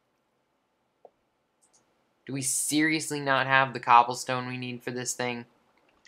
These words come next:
When do you not have cobblestone? I feel like someone who plays Minecraft always has cobblestone. Except for when you actually need it, then there's none to be found.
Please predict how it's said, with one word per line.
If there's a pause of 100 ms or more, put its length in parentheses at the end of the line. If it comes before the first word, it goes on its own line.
(420)
When
do
you
not (160)
have
cobblestone? (1160)
I
feel
like
someone
who
plays
Minecraft (200)
always
has
cobblestone. (1000)
Except
for
when
you
actually
need
it,
then
there's
none
to
be
found.